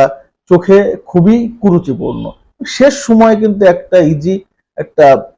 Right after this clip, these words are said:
আহ, গোলের সুযোগ ছিল একদম শেষ হুইসেল বাজার আগে, ভিনিসিয়াস জুনিয়রকে বলটা পাস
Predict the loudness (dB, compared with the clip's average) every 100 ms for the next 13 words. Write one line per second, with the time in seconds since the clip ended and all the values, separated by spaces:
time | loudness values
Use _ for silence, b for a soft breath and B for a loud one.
0 | _ -8 -2 0 0 2 2 2 0 -4
1 | -4 -8 -10 -2 -2 -2 -6 -6 -6 -6
2 | -4 -8 -4 -4 0 0 2 0 -2 -10
3 | b b _ -6 -4 -2 -2 -2 -2 -4
4 | -2 -2 -2 -2 -4 0 -2